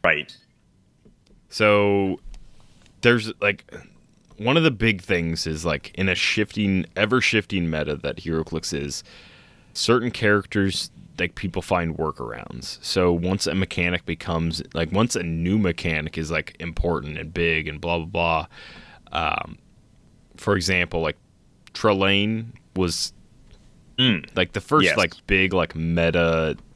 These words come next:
Speaker 2: dice replacement dude, where he was like, "I can replace a die."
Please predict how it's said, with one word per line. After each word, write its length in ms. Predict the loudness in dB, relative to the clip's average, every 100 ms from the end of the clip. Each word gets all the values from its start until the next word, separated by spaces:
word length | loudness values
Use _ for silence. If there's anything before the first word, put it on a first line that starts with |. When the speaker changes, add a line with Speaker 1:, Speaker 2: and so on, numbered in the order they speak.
| -12 -4
Speaker 2:
dice 340 | -2 -2 -6
replacement 680 | -8 -6 -8 -8 -10 -14 -14
dude, 300 | -14 -14 -18 -20 -20 -20 -12 -6
where 100 | -4
he 80 |
was 180 | -4 -4
like, 200 | -6 -6 _
"I 200 | 0 0
can 240 | 0 -6 -10
replace 420 | -12 -6 -6 -2
a 140 | -2
die." 480 | -2 -2 -4 -8 -12